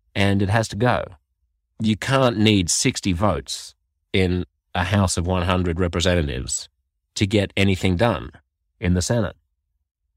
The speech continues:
It's just not workable. And a lot of people on the left say, "Well, yeah, but if you reduce it, if you get rid of the filibuster and you just need fifty percent plus one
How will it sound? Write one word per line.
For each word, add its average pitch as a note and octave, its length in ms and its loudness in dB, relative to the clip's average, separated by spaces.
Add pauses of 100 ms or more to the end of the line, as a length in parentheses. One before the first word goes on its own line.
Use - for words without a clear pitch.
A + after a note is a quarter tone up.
(260)
It's - 280 -4
just - 560 0 (120)
not F#2 320 2 (360)
workable. - 680 0 (1040)
And F#2+ 500 2
a G#2 80 4
lot A#2 160 4
of G2+ 100 -4
people G#2+ 280 2
on G2+ 100 4
the G2+ 60 2
left G2+ 300 2
say, G#2+ 220 2
"Well, G2+ 180 2
yeah, A#2 280 2
but E2+ 120 0
if F2 180 -2
you G2+ 140 2
reduce G#2 480 2
it, F2 80 -10
if G2 100 -2
you A#2+ 60 -2
get C#3 120 2
rid A#2+ 100 2
of F#2+ 60 0
the F2 60 -4
filibuster G#2+ 640 0
and F#2+ 140 2
you F#2 60 2
just G#2+ 200 0
need F#2 320 0
fifty - 300 -2
percent F#2+ 340 -2
plus - 280 -2
one F#2+ 440 2